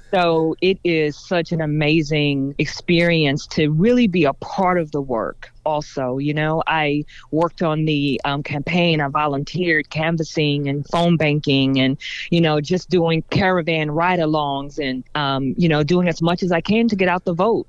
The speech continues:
for, for, for the presidential campaign as well as the Senate races. And so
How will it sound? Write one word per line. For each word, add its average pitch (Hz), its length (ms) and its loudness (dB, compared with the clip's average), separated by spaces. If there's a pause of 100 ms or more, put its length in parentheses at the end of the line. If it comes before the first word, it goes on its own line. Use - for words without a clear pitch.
for, 156 420 0
for, 175 180 -2
for 160 200 -4
the 147 80 -4
presidential 165 680 -2
campaign 170 500 -2
as 156 120 -4
well 151 200 2
as 151 160 -2
the 151 80 -6
Senate 170 340 -2
races. 147 640 -2 (320)
And 156 160 2
so 151 540 2